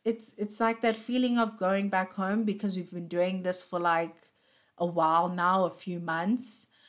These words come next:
So, yeah, but it's not, we're not friends with benefits because we're not friendly. We don't hang out and we can't see each other without having sex. And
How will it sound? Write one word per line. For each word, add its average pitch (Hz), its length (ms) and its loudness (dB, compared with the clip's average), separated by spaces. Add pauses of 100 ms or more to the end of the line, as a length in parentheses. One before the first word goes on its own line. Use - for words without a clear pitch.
(200)
So, 165 960 0 (500)
yeah, 196 320 6
but 170 360 -4
it's 185 280 -4
not, 202 580 0 (200)
we're 190 180 -4
not 196 340 2
friends 185 460 -4
with 165 200 -10
benefits 175 840 -4
because 170 300 -10
we're 170 100 -8
not 170 240 -2
friendly. 175 260 -6
We 170 140 -2
don't 180 240 2
hang 170 320 -6
out 156 600 0 (480)
and 160 600 -6 (180)
we 175 220 -8
can't 175 580 -2
see - 300 -6
each 165 160 -8
other 165 180 -2
without 160 340 -2
having 160 320 -6
sex. 139 440 -8
And 160 460 -8